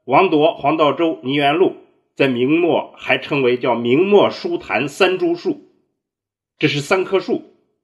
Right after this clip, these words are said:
三棵狂怪的、痛苦的又悲壮的树。当然徐渭更过激，他是极度痛苦的一棵树。那么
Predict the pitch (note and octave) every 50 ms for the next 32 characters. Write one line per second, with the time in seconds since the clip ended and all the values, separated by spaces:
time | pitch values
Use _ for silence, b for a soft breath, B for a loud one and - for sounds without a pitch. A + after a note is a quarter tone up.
0 | _ _ _ _ _ _ _ - - F3 E3+ D#3+ D3+ - F3+ E3+ D3 - - -
1 | A2 A2 C3+ D#3 E3+ - G#3 D#3+ B2+ - - F#2+ F#2+ - - - A#3+ F#3 C3 -
2 | - - - F2 E2 F#2 F2+ G#2+ D3 D3+ G3+ G#3 - F3 F3 E3+ D#3 E3+ F#3+ C3+
3 | G2+ E2+ E2+ D#2+ - - G2 - _ _ _ _ _ _ _ _ _ _ _ _
4 | _ _ _ _ _ _ _ _ _ _ _ _ _ _ _ - C#3+ E3 D#3+ D#3+
5 | D#3+ D#3 - - C#3 D#3+ G3+ G#3+ D#3+ - - - - _ _ _ _ _ _ _
6 | - A#3 F#3 C#3 G#2+ A#2+ G#2+ F#2+ - G#2+ G2+ - - _ _ _ _ _ _ _
7 | _ _ _ _ - - D3+ C#3 B2 C#3+ C3+ - - - C#3+ G3+ F#3 F3 C#3+ A#2+
8 | - - C3+ A2 - - A2 F#2+ - F2+ F#2 - - - E2 - - - - -
9 | _ _ _ _ _ _ _ _ _ _ _ _ _ _ _ _ _ _ _ _
10 | _ _ _ _ _ _ _ _ _ G#3+ A3+ A3+ G#3+ G3+ F#3+ F#3+ F#3 -